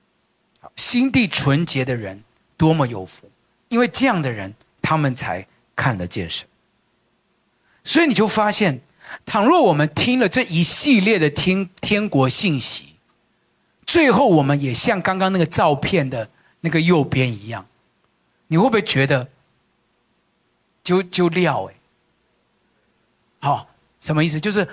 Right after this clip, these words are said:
很可惜啦。就我们，我们也听了一大堆东西，好，可是我们完全没有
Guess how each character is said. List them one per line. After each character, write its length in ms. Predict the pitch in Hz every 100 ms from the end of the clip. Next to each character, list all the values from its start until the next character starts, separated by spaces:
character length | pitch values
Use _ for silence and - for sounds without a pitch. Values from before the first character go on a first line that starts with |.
| -
很 220 | 175 208
可 260 | - 156 120
惜 380 | - - 98
啦。 180 | 92 92 - _ _ _ _ _ _ _ -
就 120 | 311
我 140 | 247
们， 120 | 202 -
我 100 | 214
们 140 | 277
也 100 | 294
听 300 | - 151 311
了 80 | 277
一 160 | 220 220
大 300 | 285 233 208
堆 420 | - 208 196 202 -
东 220 | 180 185
西， 380 | 180 175 170 175 _ _ _ _ -
好， 280 | 131 117 _ _ _ _ _ -
可 100 | 220
是 280 | 311 254 - _ _ -
我 100 | 214
们 220 | 254 269
完 280 | 226 254 339
全 360 | - 202 190
没 420 | 214 196 185 214 277
有 320 | 254 147